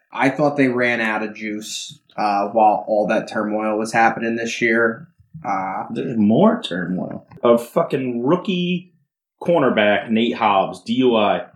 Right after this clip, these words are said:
Speaker 2: sleeping at the wheel of his, another fucking D U I.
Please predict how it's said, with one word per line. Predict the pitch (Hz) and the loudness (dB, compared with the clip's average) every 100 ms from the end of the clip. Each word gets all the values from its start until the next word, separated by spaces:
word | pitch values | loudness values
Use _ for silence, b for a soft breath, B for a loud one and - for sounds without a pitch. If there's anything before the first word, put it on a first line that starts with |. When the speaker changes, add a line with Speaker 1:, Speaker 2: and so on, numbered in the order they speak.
| - | -14
Speaker 2:
sleeping | - 117 107 110 | -4 -2 0 0
at | 101 | 0
the | 101 | 0
wheel | 104 101 | 2 4
of | 95 | 2
his, | 87 - B B B B 50 B B B | -4 -10 B B B B -8 B B B
another | 117 127 127 123 123 | 0 2 2 2 0
fucking | 120 - - 110 98 | -2 -2 0 0 0
D | 104 | 0
U | 101 98 | 0 2
I. | 92 90 | 0 -2